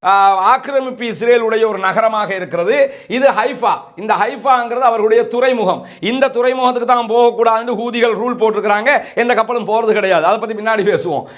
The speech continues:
இப்படி இருக்கும்போது உண்மையிலேயே எது பாலஸ்தீனமாக இன்றைக்கு இருக்கிறது என்று சொன்னால்,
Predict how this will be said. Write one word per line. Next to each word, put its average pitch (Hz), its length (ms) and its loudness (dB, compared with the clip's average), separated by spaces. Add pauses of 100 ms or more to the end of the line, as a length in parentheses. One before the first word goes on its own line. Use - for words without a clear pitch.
இப்படி 240 320 0
இருக்கும்போது 240 840 0 (100)
உண்மையிலேயே 226 1200 0
எது 262 720 -2
பாலஸ்தீனமாக 254 1080 0
இன்றைக்கு 220 480 0
இருக்கிறது 196 380 0
என்று 165 180 0
சொன்னால், 180 600 0